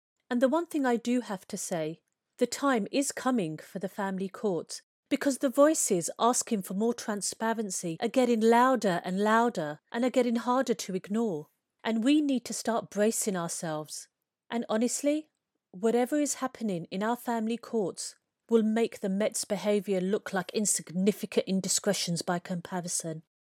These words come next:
I believe our justice system will never recover, because on the surface, the actual incident with the security guard may only seem like a little thing,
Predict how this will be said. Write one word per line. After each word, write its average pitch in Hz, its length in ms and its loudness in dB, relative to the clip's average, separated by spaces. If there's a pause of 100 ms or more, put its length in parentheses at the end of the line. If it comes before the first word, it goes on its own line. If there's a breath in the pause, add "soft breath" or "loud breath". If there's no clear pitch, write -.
(200)
I 247 160 2
believe 233 340 2
our 208 140 0
justice - 440 -4
system 185 460 -4 (100)
will 180 240 -2
never 190 320 0
recover, 180 580 -6 (300)
because 294 460 -2
on 302 160 0
the 339 80 -4
surface, 247 800 -4 (280)
the 277 160 2
actual 330 420 -4
incident 254 540 -2
with 202 140 -2
the 247 40 -2
security 254 720 -2
guard 160 380 -8 (120)
may 359 240 2
only 320 220 0
seem 285 380 0
like 190 260 -2
a - 20 -2
little 202 280 -4
thing, 185 440 0